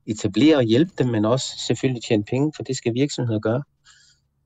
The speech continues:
Øh, og på den måde, øh, være med til at, at bygge et, et, et stort land med uanede muligheder op til, øh, at styrke, om jeg så må sige, den europæiske, øh, position. Og det synes jeg var super interessant, og det har,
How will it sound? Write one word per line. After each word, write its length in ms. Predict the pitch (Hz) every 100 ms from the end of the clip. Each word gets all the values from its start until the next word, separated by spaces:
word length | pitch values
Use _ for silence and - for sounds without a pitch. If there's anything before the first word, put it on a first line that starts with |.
| -
Øh, 240 | 110 107 107
og 160 | 110
på 100 | 107
den 220 | 113 123 131
måde, 440 | 127 131 139 151
øh, 340 | 120 107 104 104
være 120 | 104
med 120 | 117 -
til 180 | 131 135 -
at, 260 | 104 98 -
at 100 | 104
bygge 260 | - 113 - - _ _
et, 260 | - 107 - -
et, 160 | 110 110 -
et 180 | 107 104
stort 440 | - 147 143 131 - _ _ -
land 440 | 107 120 135 127
med 240 | - 113 110 - _ _
uanede 360 | 135 135 120 110
muligheder 460 | 113 147 123 107
op 200 | 110 120 - _ _ -
til, 360 | 120 120 123 - -
øh, 320 | 135 - -
at 80 | 104
styrke, 320 | - 131 143
om 100 | -
jeg 80 | 110
så 140 | -
må 100 | 120 120
sige, 180 | -
den 160 | 135 120
europæiske, 640 | 110 110 127 127 - 113 101 _ _ _ _ _ -
øh, 140 | 110 107
position. 560 | 117 - 117 - 147 135 _ _ - - _ _ _ -
Og 80 | 104
det 120 | 135 135
synes 320 | - 139 139
jeg 120 | 131
var 120 | 127
super 340 | 117 151 151 135
interessant, 520 | 113 - - 131 139
og 100 | 123
det 160 | 131 123
har, 180 | 131